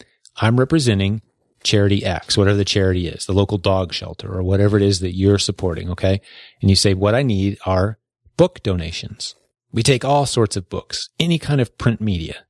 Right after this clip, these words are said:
And then as that stuff starts to come in, your phone will ring. People will say, "Oh, wow, I've got a whole attic full. You wanna go through it?"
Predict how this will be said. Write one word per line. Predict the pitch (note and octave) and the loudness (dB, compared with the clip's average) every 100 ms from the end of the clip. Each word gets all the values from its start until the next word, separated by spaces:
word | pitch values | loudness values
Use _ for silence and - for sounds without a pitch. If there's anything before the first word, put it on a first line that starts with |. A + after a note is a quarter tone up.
| _ _ _ _ _ | _ _ _ _ _
And | B2 A#2 | 0 2
then | C#3+ - - E3 | 2 -2 -10 -2
as | C3 C3+ | 0 0
that | C3+ C3 | -2 -2
stuff | - C3 | -4 -2
starts | - B2+ | -2 -2
to | - | -4
come | - A#2 | -2 2
in, | B2 C#3 | 2 2
your | B2+ | 0
phone | - D#3+ A#2+ | 0 -2 0
will | A2+ G2 | 0 -2
ring. | F#2 D2+ F2 _ _ _ _ | -4 -6 -14 _ _ _ _
People | A#2+ A2+ | 0 2
will | G#2 | 0
say, | - G2+ | 2 0
"Oh, | D3+ | 0
wow, | B2+ C#3+ G2 | 0 2 0
I've | - | 0
got | A2 | 0
a | |
whole | G2 A2 | 2 0
attic | G2 A#2 - | 0 -2 -4
full. | F#2+ F2+ | -6 -2
You | |
wanna | G#2+ A2+ | 0 0
go | A#2 | 0
through | - B2 | 2 2
it?" | C#3+ | 2